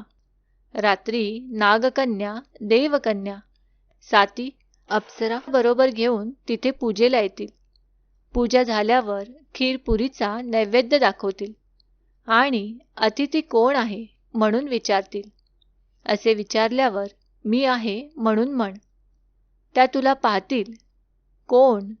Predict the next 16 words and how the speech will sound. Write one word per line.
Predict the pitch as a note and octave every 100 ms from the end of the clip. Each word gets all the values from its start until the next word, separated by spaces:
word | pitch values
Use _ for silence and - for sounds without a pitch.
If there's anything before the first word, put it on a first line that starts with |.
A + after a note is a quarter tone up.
| _
कुठची | B3 G#3 - C4+ A3 A#3+
म्हणून | A3+ A#3 C4
चौकशी | C#4 A#3+ G#3 C4+ D4
करतील. | D#4 G#3+ - F#3 G#3 _ _ _ _ _ _ _ -
तेव्हा | B3+ C4+
तू | C#4+ D4+
सगळी | - A#3+ A#3 C#4+
हकीकत | B3+ G#3 C4+ - G#3+ - _
त्यांना | A3+ G#3 A3
सांग." | C4 G#3 F#3+ G3+ _ _ _ _ _ _ G#3+
ब्राह्मणाच्या | G#3+ A3 A3 A#3 A3+ B3
सुनेने | A#3+ A3 A#3+ B3 A3
बरे | A#3+ A3+ A3
म्हटले. | G#3+ G3+ G3+ G3+ - _ _ _ _ _ _ -
ब्राह्मणाची | G#3+ G#3+ G#3+ A3+ A3 A#3
सून | - A#3